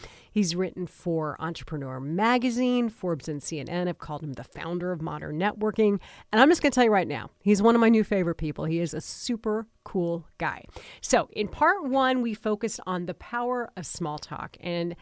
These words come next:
how to network, especially coming out of the pandemic when all of our interpersonals kinda went south. So today we're doing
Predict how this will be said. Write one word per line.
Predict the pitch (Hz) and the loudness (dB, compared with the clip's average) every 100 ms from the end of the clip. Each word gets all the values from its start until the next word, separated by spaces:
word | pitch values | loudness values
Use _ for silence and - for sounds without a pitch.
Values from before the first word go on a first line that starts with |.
| - _ | -18 _
how | - 294 | 2 2
to | 480 302 | 4 4
network, | 180 160 180 127 90 - | 4 -2 -6 -10 -14 -12
especially | - 196 185 190 | -4 -4 -2 -6
coming | - 170 156 | -6 -6 -6
out | 139 | -8
of | |
the | 143 | -8
pandemic | - 160 160 254 262 240 208 | -6 -4 0 0 0 -2 -2
when | 190 180 180 | 0 0 0
all | 185 185 | -2 -2
of | 180 | -2
our | 156 | -4
interpersonals | 165 151 - 165 - 143 156 - | -4 -8 -8 -10 -8 -8 -10 -8
kinda | 156 139 | -8 -8
went | 123 - | -10 -8
south. | - - - - - - - | -6 -6 -10 -16 -18 -20 -20
So | - 240 | -2 -2
today | - 220 311 370 | 0 0 2 2
we're | 370 240 | 2 0
doing | 240 226 214 196 | 2 2 2 0